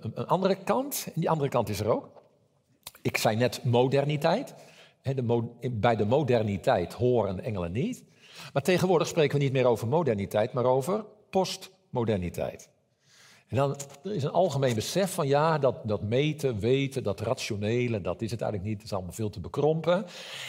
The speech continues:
En daardoor is er in de, de hele wereld een nieuwe ontvankelijkheid voor dingen die een geheim zijn. Hè, voor dingen die je niet allemaal kunt narekenen.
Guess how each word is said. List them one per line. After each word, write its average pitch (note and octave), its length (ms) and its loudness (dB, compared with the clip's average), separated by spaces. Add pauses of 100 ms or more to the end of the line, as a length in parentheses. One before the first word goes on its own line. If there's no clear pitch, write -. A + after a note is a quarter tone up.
(200)
En F3 400 2
daardoor F#3 540 4
is F#3 200 2
er E3+ 240 4
in D#3+ 260 2
de, B2 460 6
de A#2+ 80 2
hele G#2+ 160 4
wereld D#3+ 560 4 (300)
een C3 180 -2
nieuwe G#3 340 6
ontvankelijkheid A3 1040 4
voor A3 580 4 (600)
dingen F#3 260 0
die F3 140 2
een E3+ 60 2
geheim D#3 300 2
zijn. F#2+ 320 -2 (140)
Hè, B3+ 160 -8
voor D#3+ 160 -6
dingen D#3 240 -2
die C3+ 300 2
je B2 100 -2
niet C#3 340 -4
allemaal C#3 400 0
kunt B2+ 340 -4 (160)
narekenen. A2 1000 0